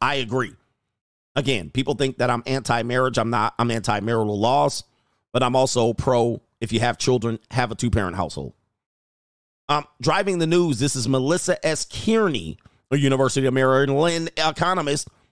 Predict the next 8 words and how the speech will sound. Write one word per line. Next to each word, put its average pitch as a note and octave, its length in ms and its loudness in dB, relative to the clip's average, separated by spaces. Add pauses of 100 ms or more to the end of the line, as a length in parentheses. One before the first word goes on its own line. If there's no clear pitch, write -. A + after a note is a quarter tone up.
(160)
argues C#3+ 520 0
the C#3 120 0
two-parent D3+ 640 0
privilege, - 440 0
which - 140 -2
I've C3 200 0
actually B2+ 320 0
demonstrated A#2+ 600 0